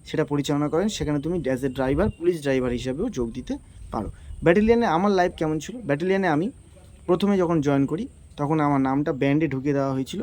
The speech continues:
যে মিউজিক ব্যান্ড থাকে প্রত্যেকটা ব্যাটালিয়নে, তারা স্থানীয় হলে ভালো হয়, কারণ সেখান থেকে আর পোস্টিং অন্য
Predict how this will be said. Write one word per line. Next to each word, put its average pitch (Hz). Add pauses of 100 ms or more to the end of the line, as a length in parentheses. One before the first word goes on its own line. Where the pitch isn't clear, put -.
(140)
যে 135
মিউজিক 156
ব্যান্ড 151 (100)
থাকে 123
প্রত্যেকটা 127
ব্যাটালিয়নে, 127 (400)
তারা 151
স্থানীয় 175
হলে 190 (100)
ভালো 143
হয়, 120
কারণ 135 (100)
সেখান 170
থেকে 190 (440)
আর 135
পোস্টিং 180
অন্য 156